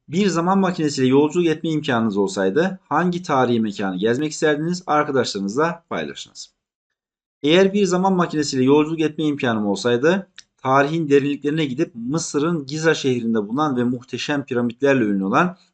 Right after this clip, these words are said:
Giza piramitlerini ziyaret etmek isterdim. Bu büyüleyici yapılar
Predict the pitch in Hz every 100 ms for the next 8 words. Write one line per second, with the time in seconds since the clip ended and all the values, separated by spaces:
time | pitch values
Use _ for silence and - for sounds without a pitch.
0 | - 135 160 156 131 113 101 - 92 90
1 | 104 127 135 131 156 - 147 143 170 180
2 | _ _ - 143 120 127 123 123 131 139
3 | - 104 127 156